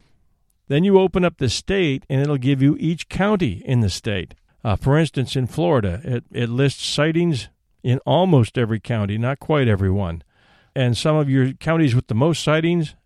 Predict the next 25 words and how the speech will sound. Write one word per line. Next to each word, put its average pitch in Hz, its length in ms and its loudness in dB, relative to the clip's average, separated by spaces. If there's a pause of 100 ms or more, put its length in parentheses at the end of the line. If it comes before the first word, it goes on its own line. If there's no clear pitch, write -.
uh, 110 140 -6
you 110 120 -4
got 120 160 -2
eleven 139 400 -2
in 127 160 2
Broward, 135 440 0 (600)
sixteen 160 560 -2
in 120 120 2
Clay, 143 520 -2 (140)
twenty-one 151 460 2
in 120 120 0
Collier, 151 600 -2 (580)
eighteen 160 500 2
in 127 220 2
Lake 147 340 -4
County, 156 540 -2 (300)
eleven 139 400 0
in, 156 160 -2
in 113 260 0
Levy 131 340 0
County, 151 460 -4 (300)
eighteen 160 420 -2
in 113 180 4
Marion 139 400 0
County, 147 460 -2